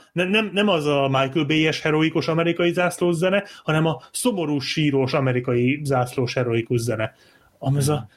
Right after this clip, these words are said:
az a, az a kis szomorú ilyen, de közben olyan felemelkedett, és annyira igénytelen az egész. És van egy-két jó jelenet benne, de, de nagyon pátoszos, nagyon gicses.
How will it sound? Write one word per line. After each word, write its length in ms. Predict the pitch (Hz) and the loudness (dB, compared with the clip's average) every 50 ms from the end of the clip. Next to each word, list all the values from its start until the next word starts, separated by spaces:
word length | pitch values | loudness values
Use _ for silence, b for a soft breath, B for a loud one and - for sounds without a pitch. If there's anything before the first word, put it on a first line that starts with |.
| b b b | b b b
az 160 | - 143 127 | -4 -2 0
a, 280 | 156 156 160 - - _ _ | 0 0 -2 -4 -6 _ _
az 200 | - - 175 151 | -4 -2 0 0
a 80 | 175 160 | 0 0
kis 160 | - 190 170 | 0 0 -2
szomorú 600 | - - - 233 208 160 151 143 135 135 139 143 143 | 0 0 0 0 0 0 0 -2 0 0 0 2 2
ilyen, 400 | 143 143 139 139 143 143 143 135 | 2 2 2 2 2 0 0 0
de 180 | 156 151 135 | 0 -2 -2
közben 400 | - 180 170 156 139 135 170 160 | 0 0 0 0 0 -2 -4 -4
olyan 220 | 160 156 151 151 139 | -2 -2 -2 -2 -2
felemelkedett, 760 | - - 175 160 143 131 127 120 120 120 - 127 127 127 135 | -2 -2 -2 0 0 0 0 0 -2 -2 -2 -2 -2 -2 -2
és 140 | 139 131 - - | -4 -4 -4 -2
annyira 440 | - 202 208 185 175 156 143 139 143 | -2 0 2 2 2 2 2 0 0
igénytelen 640 | 165 147 131 135 127 123 123 131 127 120 120 127 | -2 -2 0 0 0 0 0 -2 -2 -2 0 0
az 120 | 127 123 123 | 0 0 0
egész. 420 | 120 120 127 131 147 147 147 B B B B B B B B B B B B B _ _ | 0 0 0 0 0 -2 -4 B B B B B B B B B B B B B _ _
És 160 | - 170 127 | -4 -2 0
van 120 | 135 196 220 | 0 0 0
egy-két 320 | 214 196 - 190 165 - | 0 0 -2 -2 -2 -2
jó 140 | 175 175 165 | 0 0 2
jelenet 420 | 160 160 160 160 156 160 151 147 | 2 2 0 0 0 0 0 0
benne, 300 | 139 156 156 156 160 160 | 0 -2 -2 0 0 0
de, 400 | 143 156 156 156 156 160 - - - | 0 0 2 2 2 2 0 -2 -4
de 440 | 165 147 165 156 156 160 160 160 - - | -4 -2 -2 0 0 0 0 -2 0 0
nagyon 460 | 180 180 180 170 156 147 143 135 131 | 0 2 2 2 2 0 0 0 -2
pátoszos, 640 | 143 131 127 127 127 135 127 - - 131 127 - - | -2 -2 -2 0 -2 -2 -4 -2 -2 -2 -2 -2 0
nagyon 500 | 151 147 143 143 139 135 135 135 143 - _ _ | 0 0 2 2 0 0 -2 -6 -8 -12 _ _
gicses. 920 | - 151 131 143 139 131 131 - - 143 127 127 127 - - - b | -6 -2 0 0 0 0 -2 -4 -2 0 0 0 -2 -4 -6 -8 b